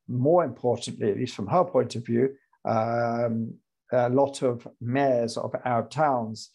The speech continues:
and municipalities came forward and said, "Now is not the time to bring down a government. We haven't yet received the budgets that were promised to us." And the point was made again and again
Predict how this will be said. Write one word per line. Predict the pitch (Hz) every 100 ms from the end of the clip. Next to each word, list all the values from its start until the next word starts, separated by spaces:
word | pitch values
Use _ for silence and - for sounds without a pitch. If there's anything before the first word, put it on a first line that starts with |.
| _
and | -
municipalities | 113 113 110 123 151 156 113 135 110
came | 120 117
forward | - 196 135
and | 123
said, | 117 117 120
"Now | 120 120
is | 120
not | 120 113
the | 117
time | - 117 107
to | 113
bring | 110 104
down | 98 101
a |
government. | 113 170 151 165 - - - -
We |
haven't | 113 117 120
yet | 120 110
received | - 127 113
the | 110
budgets | 151 160 156 143
that | -
were | 104
promised | 104 156 151 139 -
to | 143
us." | 139 135 - _ - - _ -
And | 165 147 143
the | 131 147
point | - 147 -
was | 123
made | 117 120 120 -
again | 113 - 123 117
and | 110
again | 104 135 113 98